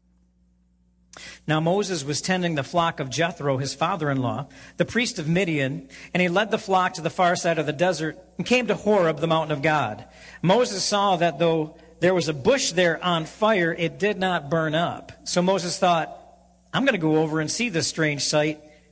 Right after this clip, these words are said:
why the bush doesn't burn up." Isn't this interesting that God uses something to attract Moses' attention? He's been on, in the desert forty years.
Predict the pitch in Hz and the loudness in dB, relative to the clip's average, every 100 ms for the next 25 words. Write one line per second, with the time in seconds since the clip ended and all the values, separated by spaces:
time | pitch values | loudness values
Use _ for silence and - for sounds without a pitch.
0 | _ _ _ 175 165 143 185 175 - - | _ _ _ 0 0 0 0 0 -4 -8
1 | - 170 165 139 160 151 151 113 - - | -2 -2 -2 -2 0 0 -2 -6 -10 -20
2 | _ _ _ _ _ _ - - 190 254 | _ _ _ _ _ _ -20 -8 -6 -2
3 | 214 - 165 175 175 - 196 170 156 156 | -2 0 -2 -2 -4 -2 -2 -2 0 0
4 | 165 175 180 160 - 170 170 165 143 143 | 0 -2 -4 -2 -2 -2 -2 -2 -2 -2
5 | - 151 170 160 151 160 143 139 - 151 | 0 0 -2 -2 -2 -2 -4 -6 -4 -4
6 | 151 160 196 185 170 160 160 160 175 156 | -4 -6 -6 -4 -2 0 -2 -4 -4 -2
7 | 151 156 151 - - 170 151 139 139 143 | -2 -2 -6 -10 -4 -2 -2 -4 -4 -4
8 | 117 | -6